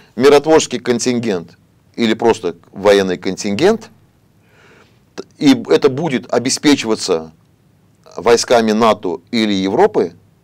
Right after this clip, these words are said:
или объединённой группировки, или отдельными странами, тогда арцахцам туда можно будет, э, вернуться. Но сейчас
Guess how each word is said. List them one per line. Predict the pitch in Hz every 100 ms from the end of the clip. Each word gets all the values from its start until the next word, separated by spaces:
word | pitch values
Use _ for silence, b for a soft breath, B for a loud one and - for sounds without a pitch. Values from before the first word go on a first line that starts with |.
| _ _ _ _ _ -
или | 120 117
объединённой | 107 113 110 135 202 160
группировки, | 135 120 117 95 -
или | 98 98
отдельными | 98 113 107 104
странами, | - 151 202 156 92 80 b b b b b -
тогда | 120 139 160
арцахцам | 127 123 156 190 190 196
туда | 160 135
можно | 135 131 131 151 156 - _ _
будет, | 113 107 113 135 139 _ _ b b b b b _
э, | 95 98 95 92 -
вернуться. | 101 110 131 117 90 - - _ b b b b b b -
Но | 139 160 110 - _ _ _ _
сейчас | - 131 165 170 127 -